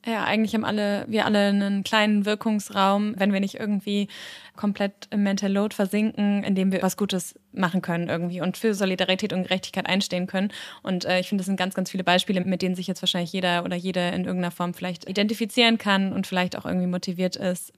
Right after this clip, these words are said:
Ja, zumindest die eigene Stimme kann man erheben, auch wenn man vielleicht irgendwie das Gefühl hat, man kann sonst nicht so viel, ja, damit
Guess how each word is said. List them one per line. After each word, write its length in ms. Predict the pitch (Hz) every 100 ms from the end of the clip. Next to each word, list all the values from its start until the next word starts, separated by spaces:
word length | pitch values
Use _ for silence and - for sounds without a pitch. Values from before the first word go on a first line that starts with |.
| -
Ja, 160 | 170 -
zumindest 380 | - 233 262 240
die 60 |
eigene 220 | - 202 196
Stimme 260 | - 208
kann 120 | 202
man 120 | 196 180
erheben, 340 | 180 190 190
auch 120 | 180
wenn 80 | 185
man 120 | 175
vielleicht 280 | - 175 165
irgendwie 280 | - 185 180
das 160 | -
Gefühl 260 | - - 185
hat, 220 | 175 175 - - - -
man 160 | 180 185
kann 120 | 185
sonst 260 | 180 180 -
nicht 100 | 175
so 100 | 185
viel, 400 | 190 185 185 185 -
ja, 200 | 190 175 - _
damit 380 | - 190 196 196